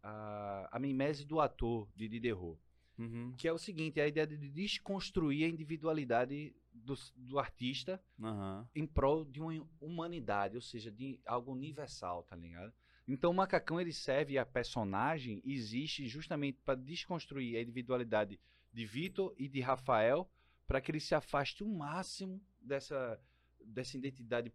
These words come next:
Speaker 1: própria que a gente tem
Speaker 2: Aham.
Speaker 1: e se torne mais humano, velho.
Speaker 2: Aham.
Speaker 1: Porque como humano, a-, eu, eu posso conversar com uma pessoa além da língua, sacou?
Speaker 2: Aham.
Speaker 1: É universal pra,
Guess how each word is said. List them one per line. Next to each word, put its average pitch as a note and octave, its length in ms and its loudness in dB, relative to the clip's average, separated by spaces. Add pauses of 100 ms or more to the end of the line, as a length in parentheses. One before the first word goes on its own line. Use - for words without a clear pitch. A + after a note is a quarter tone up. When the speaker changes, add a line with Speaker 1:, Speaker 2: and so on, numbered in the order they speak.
Speaker 1:
própria B2 320 2
que - 80 -4
a B2 40 -2
gente B2 280 -8
tem C#3 440 -4
Speaker 2:
Aham. A#2+ 380 0
Speaker 1:
e D#3 40 -2
se D3+ 140 -6
torne E3+ 440 0
mais D#3+ 400 -10
humano, A#2+ 580 -10
velho. D#2+ 220 -16 (180)
Speaker 2:
Aham. G#2+ 300 -8
Speaker 1:
Porque F2+ 280 -10
como A3+ 300 -4
humano, E3+ 580 -10 (120)
a-, B2 100 -14 (180)
eu, D3+ 180 -2 (180)
eu D3 80 2
posso D#3+ 280 4
conversar D3+ 480 2
com E3 120 0
uma D3 80 0
pessoa D3 360 2
além C#3+ 300 4
da D3+ 140 4
língua, B2+ 560 0 (480)
sacou? C3 540 2 (100)
Speaker 2:
Aham. A2+ 180 -4
Speaker 1:
É A#2 60 8
universal E3 640 0
pra, G2+ 360 0